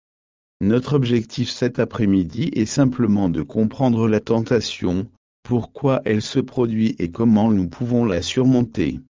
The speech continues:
J'espère que cela vous aidera tous à comprendre un peu mieux la tentation.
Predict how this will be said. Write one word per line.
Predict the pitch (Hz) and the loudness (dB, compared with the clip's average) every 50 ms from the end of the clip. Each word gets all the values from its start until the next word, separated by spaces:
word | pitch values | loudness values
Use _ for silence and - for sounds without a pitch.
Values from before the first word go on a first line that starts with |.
| _ _ _ _ _ _ _ _ _ _ _ _ _ _ _ _ _ _ _ _ _ | _ _ _ _ _ _ _ _ _ _ _ _ _ _ _ _ _ _ _ _ _
J'espère | - 98 98 127 139 139 143 143 - 160 160 160 147 147 | -6 -4 0 0 0 0 0 -2 0 2 2 2 2 0
que | - 110 107 | -2 -4 -4
cela | - - - 107 107 107 | -2 0 0 2 2 2
vous | 110 104 101 104 107 95 92 107 | 0 0 -2 -2 -2 0 0 0
aidera | 110 101 104 104 113 110 | 0 0 0 0 0 -2
tous | - - 151 156 139 143 - - | -2 -2 -4 -2 -2 -4 -4 -6
à | 107 - | -6 -4
comprendre | - 113 123 117 - - - 127 131 123 104 98 98 - | 0 0 0 0 0 -2 2 4 4 4 4 2 -2 -2
un | - 120 131 | -2 0 0
peu | 135 135 131 120 | 0 2 2 4
mieux | 113 107 107 113 113 110 | 4 6 6 6 4 4
la | 107 107 | 2 0
tentation. | 107 - 113 113 113 110 - 117 107 - - - - 87 80 80 | 0 0 0 0 0 2 0 0 0 -2 -4 -4 -2 -2 -2 -2